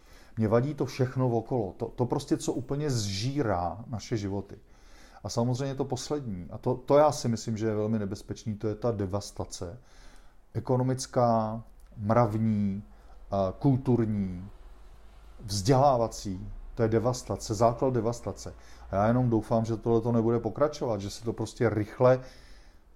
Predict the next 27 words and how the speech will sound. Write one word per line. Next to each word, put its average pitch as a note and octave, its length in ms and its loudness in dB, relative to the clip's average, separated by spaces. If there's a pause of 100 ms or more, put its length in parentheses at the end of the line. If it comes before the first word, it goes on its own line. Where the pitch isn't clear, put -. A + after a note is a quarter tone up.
(960)
hrozně D#3 440 10
držím D#3+ 280 2
palce C#3 320 2
vládě, A2+ 440 0 (480)
aby A#2 140 2
všechny C#3+ 340 -2
ty D3 100 0
opatření, B2+ 500 0
které B2 240 -2
udělala, A2+ 420 4
byly A2 180 2
správný. G#2+ 580 2 (520)
Držím A#2 320 2
palce C3 420 4
nám, C3+ 420 6 (400)
aby G#2 140 -2
jsme A#2+ 320 2 (340)
tím B2+ 200 4
prošli. A#2+ 520 2 (880)
Čímž - 280 2
neříkám, B2+ 580 4
že A#2+ 100 2
tam A#2+ 180 0
není A#2 180 4
pravděpodobně G#2+ 680 0
mnoho G#2+ 560 2
špíny. A2 720 -2